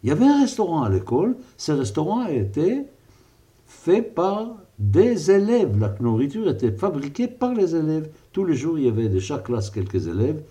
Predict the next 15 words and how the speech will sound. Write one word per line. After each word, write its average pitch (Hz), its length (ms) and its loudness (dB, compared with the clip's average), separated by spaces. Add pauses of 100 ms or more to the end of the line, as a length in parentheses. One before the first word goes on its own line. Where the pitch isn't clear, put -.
(300)
qui 143 180 0
allaient 107 320 6
travailler 98 460 2
à 92 60 -2
la 82 100 -6
cuisine, 101 600 -4 (340)
qui 127 120 -2
préparaient 104 460 2
les 82 200 2
repas 147 260 -6
pour 131 180 -2
les 98 140 4
enfants 113 540 -2
qui 233 260 0
mangeaient 143 640 0